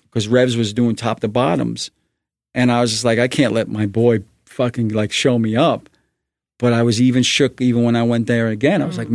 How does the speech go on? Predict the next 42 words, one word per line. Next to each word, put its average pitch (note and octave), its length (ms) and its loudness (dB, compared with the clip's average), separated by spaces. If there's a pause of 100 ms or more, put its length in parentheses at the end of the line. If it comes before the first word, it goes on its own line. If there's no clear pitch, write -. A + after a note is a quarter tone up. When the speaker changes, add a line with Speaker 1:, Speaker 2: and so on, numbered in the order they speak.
Speaker 1:
"Man, D#3 160 4
the A2 80 0
fight C3+ 420 -2 (420)
left C3 300 0
the, A#2+ 200 0 (100)
the B2 80 -6
dog." C#3+ 480 -2 (100)
You B2 100 0
know B2+ 80 2
what B2+ 60 2
I B2+ 40 4
mean? C#3+ 220 4
And B2+ 120 2
I A#2+ 60 0
was A2+ 120 -4
just A2 160 -6
like, A#2+ 160 2 (1300)
"What C3 180 0
the C3+ 100 0
fuck A2 260 -4
am A2+ 100 -6
I A2+ 40 -4
gonna A2+ 200 -2
do A2 180 -4
now?" A#2+ 340 -6 (420)
Um, A2 500 -4 (1080)
I G#2 80 -10
said, G#2+ 380 -6
"I, A2+ 80 -10
I'm, A2 420 -6
I'm A2+ 120 -6
kinda, B2 340 0
like, A#2 240 -2
in A#2 80 4
that A2 180 -2
place C3+ 440 -2
where A2 320 -2 (340)
I A2+ 60 -2
need A2+ 180 4
to G#2+ 100 -2
reinvent G#2+ 420 -2
myself." A2 560 -8